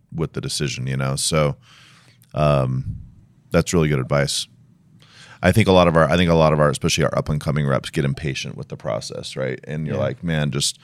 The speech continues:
Speaker 1: trust me. Like, if you take this first thing that comes your way, then when the, when the,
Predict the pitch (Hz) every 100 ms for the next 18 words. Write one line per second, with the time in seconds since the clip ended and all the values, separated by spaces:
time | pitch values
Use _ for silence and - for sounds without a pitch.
0 | - - _ - 92 - 71 67 67 -
1 | - - 92 - 87 - - - _ _
2 | - - 90 85 - 87 85 80 71 71
3 | - 78 69 73 78 78 73 71 69 _
4 | _ _ _ _ - 71 85 78 73 76
5 | 76 69 65 - _ - 76 76 73 73
6 | 71